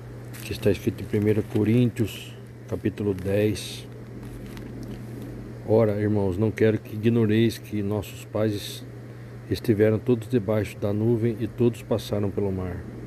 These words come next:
Também está escrito, versículo dez: "E não murmureis, como também alguns deles murmuraram e pereceram pelo destruidor."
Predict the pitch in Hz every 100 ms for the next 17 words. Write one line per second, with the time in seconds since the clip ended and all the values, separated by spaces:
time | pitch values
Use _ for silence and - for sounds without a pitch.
0 | - - - - - - - - - -
1 | - - - - - - - - - -
2 | - - - - - - - - - -
3 | - - 110 98 92 - 104 85 - 101
4 | - 107 101 92 - - - - - -
5 | - - - - - - - - - -
6 | - - - - 101 107 - - 117 101
7 | 104 95 110 107 107 139 165 165 165 131
8 | 110 107 - 113 113 110 104 107 98 113
9 | 95 104 104 95 113 113 101 101 101 -
10 | 104 98 - 104 101 95 101 98 101 -
11 | 107 92 98